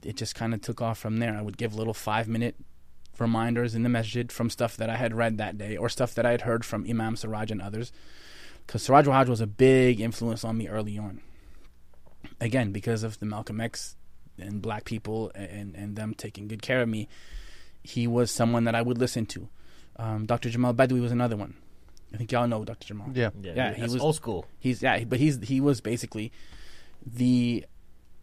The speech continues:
Speaker 1: I guess he didn't, he doesn't like it if I <laughs> say this, but he was the Imam of Halifax. He was the Imam of the city. He'd never accept that for himself, but that's what he was. And I didn't know he was at the time, but I listened to him, and he treated me very well.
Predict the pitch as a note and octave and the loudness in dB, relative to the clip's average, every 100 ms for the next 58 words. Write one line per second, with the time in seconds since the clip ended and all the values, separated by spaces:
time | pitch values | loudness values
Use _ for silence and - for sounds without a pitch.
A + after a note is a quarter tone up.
0 | - A2+ C3 - - D3 D#3 A#2 D3 D3 | -10 -2 0 0 4 8 8 6 6 8
1 | C#3 C#3 - B2+ B2+ B2 A#2 - - C3 | 8 6 6 2 4 4 4 2 2 0
2 | A#2 A#2 D3 D#3+ B2+ C3+ C3+ B2 B2 A#2+ | 0 0 4 4 4 4 4 4 2 -2
3 | - - F3 E3 - - - - A#2+ B2 | -4 4 6 6 0 -14 -16 -6 -2 0
4 | A#2 A#2 G2+ A2+ A2+ A2+ A2 A#2 C3+ G2 | -2 -4 -2 -2 0 -2 -4 -2 -2 -2
5 | A2 C3+ C3 D3+ C3 A#2+ C3 - G#2+ - | 0 4 8 8 8 2 -2 -2 -8 -8
6 | G#2 G#2+ - E2+ - - - - - - | -8 -8 -8 -10 -12 -16 -20 -20 -20 -20
7 | - - A#2 - - A#2 - A#2+ A2 B2 | -20 -2 0 2 2 0 2 -2 0 4
8 | C3+ G#2+ G#2+ B2+ B2+ A#2 A#2 G#2+ G#2+ - | 6 6 4 6 6 4 2 0 -4 -6
9 | A2 G#2 A2 A#2 A#2 G#2 G#2+ G#2 G#2 G#2+ | -6 -4 -4 -4 -2 -4 -6 -8 -6 -6
10 | - A#2+ G2 G#2 A2 G#2+ G#2 G2+ | -4 -4 -4 -8 -6 -6 -8 -10